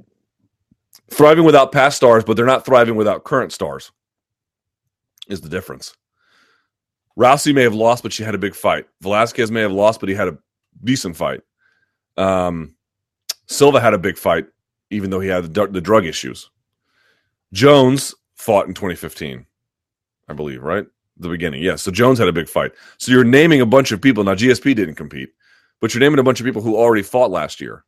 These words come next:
Well, that's one reason why. The next reason why is the next generation of stars are beginning to emerge, co-, no, no more so than Conor McGregor.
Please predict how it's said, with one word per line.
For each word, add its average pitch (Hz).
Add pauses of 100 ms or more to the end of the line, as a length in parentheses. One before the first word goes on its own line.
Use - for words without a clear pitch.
Well, 92
that's 110
one 117
reason 73
why. 60 (460)
The 113
next 143
reason 120
why 104
is 98
the 101
next 107
generation 101
of 87
stars 87
are 87
beginning 82
to 85
emerge, 76
co-, -
no, 92
no 95
more 90
so 82
than 73
Conor 76
McGregor. 65